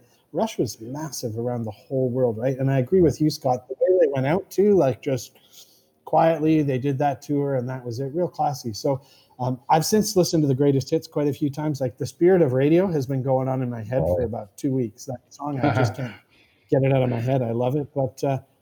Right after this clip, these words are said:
Speaker 1: interesting. I'm gonna start listening to some more Rush. So, so thanks, boys. Um, yeah, so
Speaker 2: Yeah,
Speaker 1: farewell
Speaker 2: thanks,
Speaker 1: to Neil
Speaker 2: Jesse.
Speaker 1: Peart and kind of a double one. Um, Alan, you've already picked the one for February. I'm pretty pumped.
Speaker 2: <laughs>
Speaker 1: I've listened to it already. Tell us, what is it, quickly?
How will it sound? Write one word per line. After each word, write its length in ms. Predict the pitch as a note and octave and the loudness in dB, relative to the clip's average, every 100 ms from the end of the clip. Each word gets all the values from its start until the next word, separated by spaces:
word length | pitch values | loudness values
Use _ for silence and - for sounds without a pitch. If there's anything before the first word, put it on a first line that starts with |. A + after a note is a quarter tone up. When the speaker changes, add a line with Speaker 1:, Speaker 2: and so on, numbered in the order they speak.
| _ - | _ -2
Speaker 1:
interesting. 500 | A#3 A#3+ A3+ - B2 | 0 2 2 2 0
I'm 100 | C#3 | 0
gonna 140 | D#3+ C#3+ | 0 -2
start 280 | - D3 C#3 | 0 0 0
listening 300 | C3+ C#3 C3+ | -2 -4 -4
to 60 | |
some 140 | - C#3 | -4 -4
more 160 | C#3 | -2
Rush. 280 | D#3 D#3+ - | -4 -6 -8
So, 200 | C3+ B2+ | -8 -8
so 220 | - D3+ | -8 -10
thanks, 260 | A#2+ F3+ G#3 | -6 -4 -6
boys. 420 | - A#2+ E3+ - C#3 | -8 -6 -6 -8 -12
Um, 420 | B2 B2+ B2 A#2+ | -10 -8 -10 -8
yeah, 200 | D#3+ G3 | -4 -4
so 320 | - - C3 - - | -4 -4 -4 -4 -12
Speaker 2:
Yeah, 140 | B2 G#2+ | -6 -2
Speaker 1:
farewell 340 | D3 D3 D3+ | 0 2 2
Speaker 2:
thanks, 80 | C#3 | 0
Speaker 1:
to 60 | B2 | 2
Neil 220 | C3+ C3+ | 2 2
Speaker 2:
Jesse. 140 | - | -4
Speaker 1:
Peart 260 | C#3 G3+ - | -4 -4 -4
and 400 | A2+ A#2 A#2 A#2 - _ _ _ _ _ _ _ _ _ - | -10 -8 -6 -8 -14 _ _ _ _ _ _ _ _ _ -4
kind 140 | C#3+ | 0
of 80 | C3 | 0
a 20 | A2+ | 2
double 280 | C#3+ F3+ | 2 4
one. 220 | C3+ A#2 G#2 | 2 0 0
Um, 300 | C#3 C3+ - _ _ _ _ _ - | 2 2 -2 _ _ _ _ _ 2
Alan, 300 | A3 G#3 C#3 | 4 4 4
you've 140 | C#3+ | 4
already 280 | E3+ F3 D#3 | 6 6 4
picked 280 | - F#3 - | 0 -2 2
the 140 | C#3 | 2
one 220 | C3 D3+ | 2 -4
for 160 | C#3 C#3 | -4 -8
February. 480 | - E3+ F3+ B2 B2 | -4 -2 0 -2 -2
I'm 140 | G#2+ | -2
pretty 200 | B2 C#3+ | -2 -4
pumped. 320 | A#2 D#3+ - | -2 -4 -4
Speaker 2:
<laughs> 0 | |
Speaker 1:
I've 120 | A#2+ B2+ | -6 -8
listened 260 | C3 B2+ | -8 -8
to 80 | C3+ | -6
it 60 | B2+ | -4
already. 320 | B2+ D#3 A2+ - | -2 -2 -4 -8
Tell 120 | C#3 | -10
us, 100 | B2 - | -10 -6
what 140 | C3 | -4
is 100 | C#3+ | -2
it, 120 | C#3+ - | -4 -8
quickly? 280 | A#2+ G#2 | -14 -14